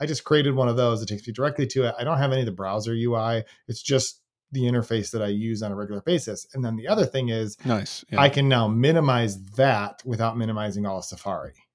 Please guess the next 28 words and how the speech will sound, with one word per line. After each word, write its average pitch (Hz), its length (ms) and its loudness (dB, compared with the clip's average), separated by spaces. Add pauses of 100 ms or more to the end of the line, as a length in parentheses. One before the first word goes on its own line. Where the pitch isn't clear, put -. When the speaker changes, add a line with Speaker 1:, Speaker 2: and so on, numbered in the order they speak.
Speaker 1:
right? 107 220 -2
So 135 120 6
that's, 139 300 4
I 175 40 4
mean, 147 120 4
that 175 180 6
seems 202 160 6
like 196 120 4
a 131 40 2
silly 143 300 4
thing, 143 380 4
but, 143 120 6
like, 123 280 0 (320)
if 170 180 4
you 190 80 6
had 156 240 6
five 135 280 4
websites 131 460 2
you 120 220 -4
use 120 300 -2
regularly 123 520 0
and 123 80 0
you 123 80 0
made 110 200 -2
web 104 160 -2
apps 117 240 -4
all 113 180 0
of, 113 140 -4